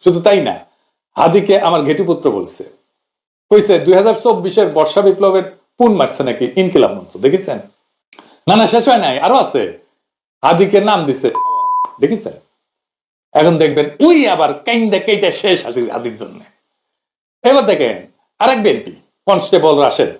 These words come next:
গলকম্বল থেরিয়াম, গলা একটি মাংস ঝুলে থাকে। এর একটা WhatsApp গ্রুপ আছে বিএনপি, সেটার অ্যাডমিন সে, এটা ওর একমাত্র যোগ্যতা।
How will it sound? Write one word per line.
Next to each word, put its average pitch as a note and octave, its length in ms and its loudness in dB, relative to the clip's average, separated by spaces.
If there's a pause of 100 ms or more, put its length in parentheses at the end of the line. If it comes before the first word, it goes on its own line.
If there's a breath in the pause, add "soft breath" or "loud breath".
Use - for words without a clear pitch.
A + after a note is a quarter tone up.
(640)
গলকম্বল E3+ 680 2
থেরিয়াম, C3 520 0 (420)
গলা E3 240 2
একটি D#3 280 -6
মাংস C#3+ 240 -6
ঝুলে C3+ 300 -6
থাকে। - 260 -18 (500)
এর F#3+ 360 -4
একটা F3+ 260 0
WhatsApp E3 340 0
গ্রুপ D#3+ 280 -4
আছে - 500 -10
বিএনপি, D#3 360 0
সেটার G#3+ 260 0
অ্যাডমিন G#3+ 320 -4
সে, B2+ 140 -4
এটা F3 200 0
ওর F3 140 -2
একমাত্র C#3 440 -6
যোগ্যতা। A2 440 -10